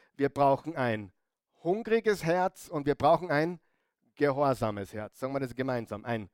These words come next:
neues, ein hungriges Herz und ein gehorsames Herz. Und dann wird das Wort Gottes richtig lebendig. Und dazu möchte ich lesen, Hebräer vier, Vers zwölf.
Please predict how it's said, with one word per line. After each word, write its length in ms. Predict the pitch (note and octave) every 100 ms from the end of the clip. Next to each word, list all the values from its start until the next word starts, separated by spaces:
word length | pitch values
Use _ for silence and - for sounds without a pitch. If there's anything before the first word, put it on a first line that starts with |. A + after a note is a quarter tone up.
| _
neues, 600 | A2 C#3 F3 G#3+ - - _ _ _ _ _ _ _
ein 380 | D3+ C#3 B2 G#2 _
hungriges 500 | D3 F3 F3+ F#3 F3+
Herz 420 | F3 F#3+ F#3+ - -
und 340 | D3+ D#3+ D#3
ein 400 | D3 C#3+ C#3+ C#3+ - _ _
gehorsames 1120 | - C#3+ C3+ B2+ C3 A#2+ B2 B2 B2 B2 - _ _
Herz. 320 | - B2+ A#2
Und 140 | B2 A#2
dann 300 | C3+ F3+ G#3+
wird 240 | F#3+ G#3 -
das 180 | G3 -
Wort 240 | E3+ E3+
Gottes 640 | - D3 - C#3+ C#3 - - _ _ _
richtig 800 | A2+ A2+ D3+ - - C#3 C3+ _ _
lebendig. 720 | C3 B2+ B2 C3+ B2 A2 G#2+
Und 140 | A#2 A2+
dazu 360 | C3 D3+ - F#3+
möchte 280 | E3+ D#3 F#3
ich 100 | D3+
lesen, 380 | D#3 D3+ D#3 -
Hebräer 640 | - C3 - C3+ D#3 E3 D#3+
vier, 560 | - - D#3+ E3 E3+
Vers 340 | D3 C#3 - -
zwölf. 580 | - D#3 B2 B2+ -